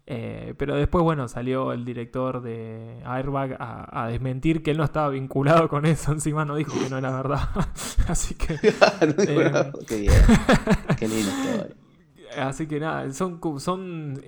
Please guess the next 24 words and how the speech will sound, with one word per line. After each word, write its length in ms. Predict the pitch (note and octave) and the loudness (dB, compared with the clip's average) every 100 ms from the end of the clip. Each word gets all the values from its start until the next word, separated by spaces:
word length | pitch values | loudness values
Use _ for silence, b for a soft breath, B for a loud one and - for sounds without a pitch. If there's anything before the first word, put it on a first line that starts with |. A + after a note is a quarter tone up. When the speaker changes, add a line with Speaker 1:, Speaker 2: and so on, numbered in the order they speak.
| - | 0
Speaker 1:
él, 220 | D#3+ F3+ | 2 2
él 140 | E3+ | 2
también 600 | D#3 D#3+ D#3+ - - C3 - | 0 -2 -4 -8 -16 -20 -10
tuvo, 680 | B2+ B2+ A#2+ A#2 A2+ A2+ | -4 -2 -2 -4 -4 -6
tuvo 240 | - B2+ A#2+ | -6 -6 -6
problemas 360 | A#2+ B2+ B2 | -6 -6 -8
financieros 720 | A#2+ A#2 A#2 - E3 F#3 D#3 | -8 -10 -10 -6 -4 -2 -4
para 440 | - B2 A2 A2 A2 | -4 -8 -8 -10 -12
hacer 380 | B2+ - - B2 | -14 -14 -12 -10
sus 140 | B2 | -10
películas, 760 | - A#2+ C#3+ D3+ D#3+ D3 C#3 - _ - _ - - _ - | -10 -6 -4 -4 -4 -4 -8 -20 _ -20 _ -20 -20 _ -14
eh, 640 | A#2+ A#2 A2+ A2+ A2 - - | -12 -14 -16 -16 -18 -20 -10
que 80 | B2+ | -4
algunas 340 | D3 F3+ C#3+ | 0 0 0
no, 180 | C#3+ D#3 | -4 -6
no 180 | D#3 E3 | -4 -2
le 120 | E3 | -2
fue 240 | - F3 | -2 -4
muy 180 | D#3 D#3+ | -2 -2
bien. 300 | D#3 F3 G#3+ - b b | 0 0 -2 -8 b b
Siempre 360 | - F#3+ F#3 | -2 2 2
fueron 320 | D#3 F3 E3+ | 2 0 0
películas 500 | D3+ D3 D#3 F3 D#3 | 0 0 0 0 -2
que, 580 | - C3+ A#2 A2+ A2 A2 | -2 -6 -6 -10 -12 -14